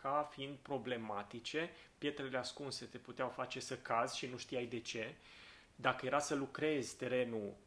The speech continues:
îți puteai strica uneltele și nu puteai să mergi la dedeman să-ți iei imediat o altă unealtă.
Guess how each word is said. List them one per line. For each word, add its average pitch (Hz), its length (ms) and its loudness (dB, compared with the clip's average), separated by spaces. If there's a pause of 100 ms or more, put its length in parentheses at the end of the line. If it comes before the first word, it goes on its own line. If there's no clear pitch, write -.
(120)
îți - 160 -6
puteai 135 260 0
strica 135 380 6
uneltele 123 800 4 (540)
și - 160 -8
nu 127 80 -2
puteai 131 280 0
să 120 120 -6
mergi 113 220 -2
la 107 100 4
dedeman 107 420 0
să-ți - 280 -6
iei 110 80 -2
imediat 101 420 -4
o 104 80 -4
altă 101 440 -6 (140)
unealtă. 107 540 -6